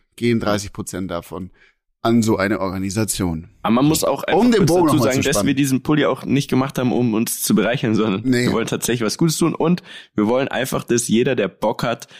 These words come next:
Speaker 2: das Ganze mit Logo auf der Brust und hinten und mit vielen Details einfach mal tragen kann für sich selber.
Speaker 1: Alright, ähm, <laughs> Jungs, ich hab eine Frage an euch.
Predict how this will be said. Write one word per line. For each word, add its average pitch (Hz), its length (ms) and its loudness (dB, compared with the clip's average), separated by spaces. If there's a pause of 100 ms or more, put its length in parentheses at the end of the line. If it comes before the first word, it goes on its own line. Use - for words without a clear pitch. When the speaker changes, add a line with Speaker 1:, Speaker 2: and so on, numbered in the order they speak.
(140)
Speaker 2:
das - 220 -2
Ganze 127 520 0 (720)
mit 117 260 2
Logo 139 340 2
auf - 280 -2
der 127 120 0
Brust - 340 -2
und 131 180 2
hinten 131 380 -2
und 123 180 0
mit 117 160 0
vielen 131 260 2
Details 113 460 0
einfach 110 320 -4
mal 98 280 0 (220)
tragen 85 360 -4
kann - 240 -4
für - 180 -4
sich 78 220 -2
selber. 78 400 -2 (280)
Speaker 1:
Alright, 131 420 2
ähm, 127 580 0 (140)
<laughs> - 140 -8
Jungs, 165 360 0
ich - 160 -4
hab 139 120 2
eine 123 180 0
Frage 135 340 -6
an 104 100 -12
euch. - 280 -20